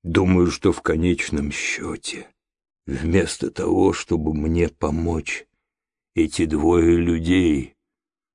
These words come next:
Давид и Аврора, открыли путь эволюции человечества, который будет еще более опасным для меня.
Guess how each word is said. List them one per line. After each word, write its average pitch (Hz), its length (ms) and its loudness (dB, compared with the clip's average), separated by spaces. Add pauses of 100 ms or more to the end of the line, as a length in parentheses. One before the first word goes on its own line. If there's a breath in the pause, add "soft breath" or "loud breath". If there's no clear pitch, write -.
Давид 82 600 2
и 80 60 4
Аврора, 78 840 2 (920)
открыли 78 720 -2
путь - 460 -4
эволюции 78 800 -4
человечества, 80 1080 -2
который 82 520 -2
будет 82 460 -4
еще 85 420 -6
более 87 460 -6
опасным - 960 -12 (680)
для 71 480 -2
меня. 73 720 -2